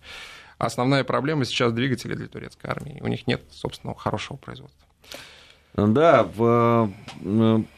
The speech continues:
Speaker 2: если вот говорить о Турции, э, э,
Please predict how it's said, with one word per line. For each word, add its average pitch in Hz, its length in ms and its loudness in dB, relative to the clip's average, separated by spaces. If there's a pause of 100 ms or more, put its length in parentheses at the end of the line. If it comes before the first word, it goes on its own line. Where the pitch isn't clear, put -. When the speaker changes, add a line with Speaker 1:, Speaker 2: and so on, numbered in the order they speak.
(200)
Speaker 2:
если 117 420 -2
вот 151 160 0
говорить 143 560 2
о 123 140 4
Турции, 107 1040 2
э, 85 580 2
э, 85 200 0